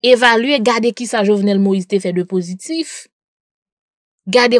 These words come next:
konbyen bagay ki rete de negatif. Tou, pa ka gen pozitif san negatif. Nou p ap bay tèt nou manti, men an nou, gade an nou, evalye moun. Wi, evalye kandida yo. Èske matin Moyiz jodi a la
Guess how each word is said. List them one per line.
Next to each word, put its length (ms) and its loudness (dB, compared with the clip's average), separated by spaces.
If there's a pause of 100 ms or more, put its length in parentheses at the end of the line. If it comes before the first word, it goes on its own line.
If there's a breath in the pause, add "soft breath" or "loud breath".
konbyen 440 2
bagay 280 2
ki 240 -6
rete 320 0
de 120 -2
negatif. 640 -6
Tou, 220 -4 (340 loud breath)
pa 140 2
ka 140 2
gen 140 0
pozitif 420 -2
san 180 -6
negatif. 640 -6 (400)
Nou 160 -6
p 60 2
ap 100 -2
bay 160 2
tèt 160 -4
nou 80 -2
manti, 380 -2 (1300)
men 240 4
an 220 4
nou, 140 2
gade 280 6
an 80 2
nou, 80 6
evalye 640 6
moun. 240 2
Wi, 160 -2
evalye 400 4
kandida 480 2
yo. 140 6 (260 loud breath)
Èske 400 2
matin 400 0
Moyiz 320 0
jodi 320 2
a 80 0
la 140 0